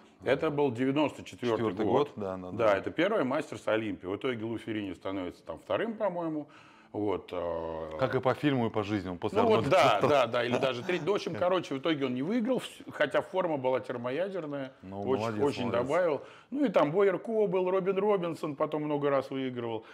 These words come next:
Speaker 1: В общем, длилась эта Мастерс Олимпия, несколько лет был, прям интерес был. Действительно интересно было, я смотрел, мотивировался. Но потом со временем стал выступать Винс Тейлор, там, которому за сорок как раз было. И он много-много лет выигрывал. Ну и, соответственно, как бы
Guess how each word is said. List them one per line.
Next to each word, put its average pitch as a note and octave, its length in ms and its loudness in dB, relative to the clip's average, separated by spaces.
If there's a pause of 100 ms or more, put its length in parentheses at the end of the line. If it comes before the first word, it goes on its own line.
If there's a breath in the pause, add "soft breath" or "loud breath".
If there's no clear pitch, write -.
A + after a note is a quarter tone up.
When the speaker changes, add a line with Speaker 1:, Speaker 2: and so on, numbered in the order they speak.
(120 loud breath)
Speaker 1:
В D3+ 40 -2
общем, E3 180 -2
длилась A3+ 360 2
эта D#3 140 -6
Мастерс D#3+ 400 -4
Олимпия, F3 440 -2
несколько D#3 340 -4
лет D#3+ 180 2
был, C#3 260 -4
прям C#3 280 -2
интерес F3 400 -2
был. D#3 320 -6
Действительно C3+ 800 -10
интересно G2 420 -6
было, F2+ 140 -4
я F2 60 -2
смотрел, G#2+ 380 -4
мотивировался. F2+ 680 -6 (420 loud breath)
Но G3+ 80 -4
потом B3+ 280 2
со F#3 140 6
временем F#3+ 500 2 (280 loud breath)
стал D#3 240 4
выступать C3 420 0
Винс D#3+ 180 -4
Тейлор, A3+ 380 4
там, E3 200 0
которому D3 360 -2
за C3+ 140 2
сорок C3 320 0
как B2+ 180 -4
раз A#2+ 160 0
было. A2 380 -2 (380 loud breath)
И G3+ 100 -4
он A#3 160 2
много-много F#3 640 2
лет C#3 220 2
выигрывал. G2 520 -4
Ну C#3+ 80 -4
и, D3 60 -2
соответственно, C#3 560 -4
как G#2 240 -6
бы G#2+ 160 -4